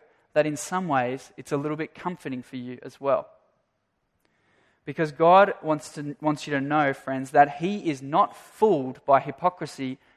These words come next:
and lies. No one is getting away with child abuse, with fraud, with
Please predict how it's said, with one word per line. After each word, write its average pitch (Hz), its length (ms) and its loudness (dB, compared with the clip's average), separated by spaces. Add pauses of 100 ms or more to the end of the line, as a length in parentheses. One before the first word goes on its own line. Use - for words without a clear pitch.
and 131 220 -4
lies. 139 560 0 (500)
No 156 280 4
one 196 240 8
is 160 240 -4
getting 165 280 0
away 147 600 2 (560)
with - 320 -6
child 160 400 6
abuse, 180 560 -8 (160)
with 131 320 -8
fraud, 165 720 2 (720)
with 131 200 -4